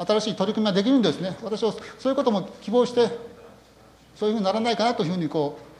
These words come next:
う、思いながら、今回こう、提案させていただいたわけです。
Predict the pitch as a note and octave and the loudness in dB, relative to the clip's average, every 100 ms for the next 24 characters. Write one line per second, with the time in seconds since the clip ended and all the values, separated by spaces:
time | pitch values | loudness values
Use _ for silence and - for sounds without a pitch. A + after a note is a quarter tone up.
0 | - - - G3 A3+ G#3+ G#3 A3+ - G3 | -20 -20 -10 -2 0 2 4 2 0 -4
1 | D#3+ C#3 C#3+ C#3+ - E3+ D#3+ D3+ D#3 E3+ | -2 -2 -2 -6 -6 -4 -2 -4 -6 -6
2 | D#3+ E3+ D3+ D3+ D#3+ C#3+ | -6 -6 -6 -8 -8 -10